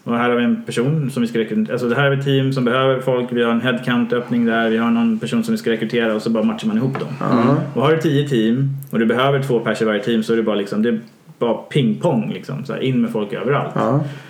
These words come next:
Speaker 1: Eh, ett annat sätt är så här, celldelning. Eh,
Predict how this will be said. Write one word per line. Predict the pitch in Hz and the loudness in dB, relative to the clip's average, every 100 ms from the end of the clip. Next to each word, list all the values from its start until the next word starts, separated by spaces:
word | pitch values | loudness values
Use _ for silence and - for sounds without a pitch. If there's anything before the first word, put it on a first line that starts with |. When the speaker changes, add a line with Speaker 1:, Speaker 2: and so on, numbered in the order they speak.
| - - - - - - - - - - - | -20 -20 -20 -20 -20 -20 -20 -20 -20 -20 -12
Speaker 1:
Eh, | - 113 113 | -2 0 2
ett | 120 160 | 2 2
annat | 151 160 | 2 2
sätt | 156 135 135 | 2 0 2
är | 120 | 0
så | 120 | 2
här, | 113 107 | 0 0
celldelning. | - 139 117 104 113 120 127 143 175 165 - - - | 2 2 2 2 2 2 2 0 0 -4 -8 -14 -10
Eh, | 113 113 107 104 | -4 0 0 0